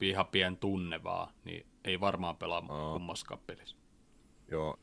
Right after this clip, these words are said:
Speaker 2: ilme-, ilmeisesti niinku tarkoitus oli, että hänet olisi muutamaa minuuttia jo aikaisemmin haluttu ottaa vaihtoon, että nähtiin, että nyt on painettu niinku isoja kilsoja ja just paljon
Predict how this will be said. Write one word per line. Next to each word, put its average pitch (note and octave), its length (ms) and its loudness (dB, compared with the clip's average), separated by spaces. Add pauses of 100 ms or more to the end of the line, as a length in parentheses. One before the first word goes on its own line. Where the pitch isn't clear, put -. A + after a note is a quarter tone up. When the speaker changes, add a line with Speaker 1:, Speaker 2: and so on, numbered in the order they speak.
Speaker 2:
ilme-, F2 340 2
ilmeisesti F2 680 2
niinku E2+ 240 0
tarkoitus E2+ 600 2
oli, E2+ 300 2 (180)
että - 300 -4 (280)
hänet F2+ 300 0
olisi E2+ 360 0 (100)
muutamaa F#2 600 4
minuuttia E2+ 520 -2
jo D#2 140 4
aikaisemmin E2 580 0
haluttu E2+ 420 0
ottaa D2+ 420 -2
vaihtoon, F2+ 560 4
että D#2 180 -6
nähtiin, E2 500 0
että - 280 -8
nyt G2 200 0
on E2+ 160 4
painettu E2+ 440 2
niinku E2 360 0
isoja E2+ 400 2
kilsoja E2 600 0
ja D#2 240 0 (200)
just F#2 300 -2 (120)
paljon F2+ 520 6